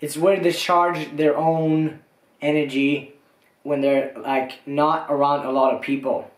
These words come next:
But it, introverted people can also be very talky and outgoing, but they need to go home and have a rest.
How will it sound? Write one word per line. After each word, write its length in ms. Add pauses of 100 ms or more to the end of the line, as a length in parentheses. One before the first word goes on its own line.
(160)
But 300
it, 380 (140)
introverted 580
people 320
can 160
also 500
be 380 (240)
very 440
talky 520
and 100
outgoing, 920 (260)
but 180
they 80
need 240
to 60
go 240
home 600 (340)
and 100
have 140
a 80
rest. 520